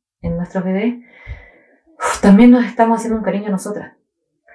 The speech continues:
Y al hacernos ese cariño y a darnos amor y maternarnos también a nosotras,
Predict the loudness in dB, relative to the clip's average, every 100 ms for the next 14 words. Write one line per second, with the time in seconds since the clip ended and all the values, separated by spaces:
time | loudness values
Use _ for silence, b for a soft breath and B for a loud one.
0 | B B B 0 2 2 0 -2 -2 0
1 | 2 2 2 0 -2 -2 0 0 0 -4
2 | -2 0 0 0 -2 0 0 0 2 2
3 | 0 -6 -8 0 4 4 4 0 0 -4
4 | -8